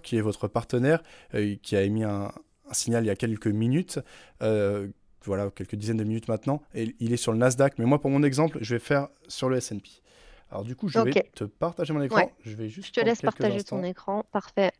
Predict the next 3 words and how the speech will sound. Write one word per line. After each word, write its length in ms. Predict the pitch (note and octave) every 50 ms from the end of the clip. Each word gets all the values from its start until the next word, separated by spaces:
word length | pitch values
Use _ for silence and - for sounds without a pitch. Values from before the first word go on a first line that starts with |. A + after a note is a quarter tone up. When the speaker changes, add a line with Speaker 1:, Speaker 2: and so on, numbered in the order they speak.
| - _ _ _ _ _ _ _ _ _ _ - -
Speaker 1:
Alors. 360 | A2 A2 G2 F2+ C#2+ B1+ - - - - - - - - - - - - - - - _ _ _ _ _ _ _ _ _ _ _ _ _ _ _ _ _ _ _ _ _ _ _ _ _ _ _ _ _ _ _ _ _ _ _ _ _ _ _ _ _ _ _ _ _ _ _ _ _ _ _ _ _ _ _ _ _ _ - A2
Donc 180 | A2 G#2 G#2+ -
déjà, 380 | - A2 G#2+ G#2 G#2 G2 F#2+